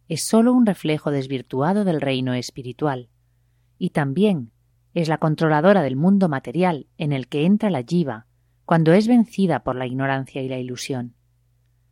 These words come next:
Las cosas espirituales tienen una existencia independiente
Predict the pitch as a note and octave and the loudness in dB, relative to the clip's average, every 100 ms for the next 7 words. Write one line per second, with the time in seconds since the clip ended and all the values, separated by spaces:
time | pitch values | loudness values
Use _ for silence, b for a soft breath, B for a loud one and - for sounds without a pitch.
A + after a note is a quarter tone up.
0 | _ _ - D#3 - E3+ E3+ D3+ - C#3+ | _ _ -6 -4 0 0 0 -2 -6 -8
1 | C3+ F3 F#3 D3+ B2 - F#3+ F#3+ G3 A#3 | -4 0 0 -2 -8 -4 0 4 4 4
2 | A3 F#3 - D3+ - G#3+ A3 - A3+ F#3 | 4 0 -6 -10 -2 0 0 -2 -2 0
3 | C#3 B2+ B2+ C3 D#3 D3+ - G#2 | -2 -4 -4 -4 -4 -4 -10 -18